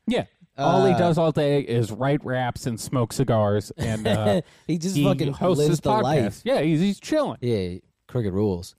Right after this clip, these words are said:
Speaker 2: Uh, so this was hilarious. So the top film at Cannes, which is that big-ass film festival.
Speaker 1: Yeah, he is. I believe it's Cannes.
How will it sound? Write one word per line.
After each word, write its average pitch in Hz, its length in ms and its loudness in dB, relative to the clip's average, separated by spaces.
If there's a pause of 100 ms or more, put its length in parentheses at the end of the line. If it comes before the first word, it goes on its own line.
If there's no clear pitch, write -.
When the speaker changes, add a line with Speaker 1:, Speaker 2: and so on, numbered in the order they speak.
(340)
Speaker 2:
Uh, 123 420 0
so 123 180 -4
this 156 220 0
was 127 120 2
hilarious. 104 460 0
So 131 120 0
the 107 180 0
top 143 380 -4
film 151 600 -2
at 110 220 -4
Cannes, 131 400 -4
which 123 100 -8
is 110 80 -10
that 101 160 -2
big-ass 107 400 -2
film 110 180 -4
festival. 120 400 -4
Speaker 1:
Yeah, 160 100 2
he 117 180 0
is. - 260 -4
I 127 120 -2
believe 117 240 -6
it's 107 160 -8
Cannes. 123 800 -2